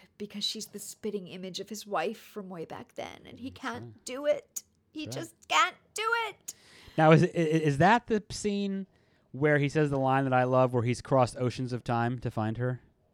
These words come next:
Speaker 2: Or
Speaker 1: No,
Speaker 2: is that
Speaker 1: I
Speaker 2: later
Speaker 1: think
Speaker 2: on?
Speaker 1: that's later on when they're having
Speaker 2: Having dinner.
Speaker 1: dinner.
Speaker 2: Okay, sorry, I ruined it. No, I didn't
Speaker 1: That's
Speaker 2: ruin it,
Speaker 1: okay.
Speaker 2: but I, I,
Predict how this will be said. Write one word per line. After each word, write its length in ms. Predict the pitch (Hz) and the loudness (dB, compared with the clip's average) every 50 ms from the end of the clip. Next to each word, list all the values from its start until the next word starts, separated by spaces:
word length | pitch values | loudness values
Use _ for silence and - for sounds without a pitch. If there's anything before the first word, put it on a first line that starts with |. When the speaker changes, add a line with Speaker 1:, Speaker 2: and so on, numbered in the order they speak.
| _ _ _ _ _ _ _ _ _ _ _ _ _ _ _ _ _ _ _ - | _ _ _ _ _ _ _ _ _ _ _ _ _ _ _ _ _ _ _ -6
Speaker 2:
Or 60 | 220 | -2
Speaker 1:
No, 180 | 214 240 247 | 2 4 6
Speaker 2:
is 60 | 240 - | 6 8
that 140 | 120 120 | 6 6
Speaker 1:
I 40 | - | 6
Speaker 2:
later 320 | 113 110 110 208 202 101 101 | 4 2 2 2 2 2 2
Speaker 1:
think 260 | 190 196 - 92 - | 2 2 0 -2 0
Speaker 2:
on? 40 | - | 6
Speaker 1:
that's 300 | - 311 294 285 - - | 8 8 8 6 4 0
later 320 | 254 262 247 254 247 247 | 2 4 4 6 6 4
on 260 | 175 208 214 214 214 208 | 4 4 2 2 0 -2
when 120 | 214 196 | -4 -2
they're 120 | 202 196 | -2 -2
having 340 | 208 208 196 180 170 180 170 | -2 0 -2 -2 -2 -4 -6
Speaker 2:
Having 240 | 135 120 123 123 117 | -6 -4 -4 -4 -2
dinner. 440 | 151 147 117 104 98 92 76 78 71 | 0 0 0 0 -2 -4 -6 -8 -8
Speaker 1:
dinner. 100 | 107 101 - 90 | -8 -8 -8 -8
Speaker 2:
Okay, 60 | 90 | -10
sorry, 280 | - - 113 104 104 110 | -8 -6 -4 -2 -2 0
I 100 | 131 143 | 0 0
ruined 360 | 147 135 127 123 120 120 120 | 0 0 0 -2 -2 -4 -6
it. 80 | - 151 | -4 0
No, 60 | 190 | 0
I 80 | 220 214 | 2 2
didn't 120 | 156 135 | 2 2
Speaker 1:
That's 220 | 247 254 - - | 2 2 2 2
Speaker 2:
ruin 100 | 339 339 | -2 0
it, 60 | 330 277 | 2 2
Speaker 1:
okay. 200 | 202 180 196 - _ _ _ _ _ _ _ _ _ _ | 0 0 0 -4 _ _ _ _ _ _ _ _ _ _
Speaker 2:
but 160 | - 123 120 135 | -8 -6 -4 -2
I, 100 | 135 139 | -2 -2
I, 140 | 123 143 | -2 -2